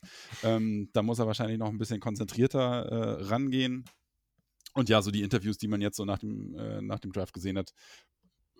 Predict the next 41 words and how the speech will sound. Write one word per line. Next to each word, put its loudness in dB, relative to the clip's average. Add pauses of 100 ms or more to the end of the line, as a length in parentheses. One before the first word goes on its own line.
(140)
reden 4
ist 0
jetzt 0
auch 0
nicht -2
unbedingt -6
so, -8
glaub -2
ich, -8
sein -6
Ding. -4 (140)
Aber, 4 (420)
<laughs> -6
äh, 4 (880)
ähm, 2
so 0
grundsätzlich 2
glaube 6
ich, 0
dass, 0
äh, -2 (140)
Brady 4
ganz 0
schön -2
viel 2
mit 0
dem -4
anfangen -4
kann. -8 (240)
Ähm, -6
dass -6
man -4
mit -4
dem -6 (100)
ordentlich 2
was 0
anstellen -2
kann. -6 (120)
Wie -4
gesagt, 2
auch, 2